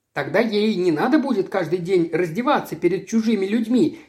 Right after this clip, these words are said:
и, может быть, она подарила бы мне свой браслет, потому что, раз дядя Джо умер, она, наверное, не захочет носить его подарок.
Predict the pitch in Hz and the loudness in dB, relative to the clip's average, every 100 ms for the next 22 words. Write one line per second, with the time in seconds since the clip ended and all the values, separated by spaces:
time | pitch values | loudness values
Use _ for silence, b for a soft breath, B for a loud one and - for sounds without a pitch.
0 | - 180 247 208 196 240 - 175 202 220 | -6 -2 0 0 -2 -6 -6 -4 -2 -2
1 | 160 175 220 247 170 165 170 190 185 - | -4 -2 0 2 2 2 2 2 0 -6
2 | 151 175 147 135 - 165 294 - 160 202 | -2 -2 0 -4 -4 -2 -2 -4 -2 0
3 | 220 220 202 170 196 170 202 196 185 170 | 2 0 0 2 0 2 2 2 2 4
4 | 214 202 233 294 226 139 143 170 170 175 | 4 4 2 4 4 2 0 0 0 0
5 | 170 170 165 151 139 185 226 311 302 269 | 0 0 0 -2 -2 -2 -2 2 2 2
6 | 226 - 180 147 - 156 151 120 107 | -4 -8 -10 -8 -6 -4 -2 -4 -6